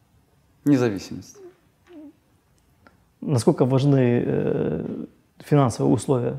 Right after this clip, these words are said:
Speaker 2: в карьере футболиста?
Speaker 1: Ну, я
Speaker 2: Вот
Speaker 1: думаю,
Speaker 2: смотри, Барсел-,
Speaker 1: очень важны.
Speaker 2: Барселона, Арсенал. Барселона даёт больше, в Арсенале тебе комфортнее, ты выбираешь, э, Барселону. Э, Штутгарт двадцать восемь тысяч евро в год.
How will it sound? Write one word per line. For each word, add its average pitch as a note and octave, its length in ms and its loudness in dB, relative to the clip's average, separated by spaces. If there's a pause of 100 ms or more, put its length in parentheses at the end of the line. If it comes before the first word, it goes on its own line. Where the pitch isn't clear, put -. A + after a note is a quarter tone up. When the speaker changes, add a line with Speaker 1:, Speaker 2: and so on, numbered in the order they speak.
(100)
Speaker 2:
в - 40 -20
карьере A#2+ 320 0
футболиста? B2 520 -6 (1120)
Speaker 1:
Ну, F#2 880 -4 (800)
я F2+ 80 -6
Speaker 2:
Вот B2 140 4
Speaker 1:
думаю, - 20 0
Speaker 2:
смотри, B2 300 4
Барсел-, B2+ 380 8
Speaker 1:
очень F#3 100 2
важны. A2 320 2
Speaker 2:
Барселона, D3 840 4 (400)
Арсенал. D#3 880 0 (200)
Барселона B2+ 540 2
даёт B2 240 2
больше, D3 380 2
в A#2 80 0
Арсенале B2 400 0
тебе B2 160 0
комфортнее, - 480 -2
ты - 100 -4
выбираешь, B2 600 -2 (460)
э, B2+ 260 2
Барселону. B2 760 2 (340)
Э, A#2+ 640 6 (160)
Штутгарт D3+ 500 8
двадцать C3 280 4
восемь C#3 280 4
тысяч - 280 0
евро C3 520 6
в B2 300 -2
год. D#3+ 360 2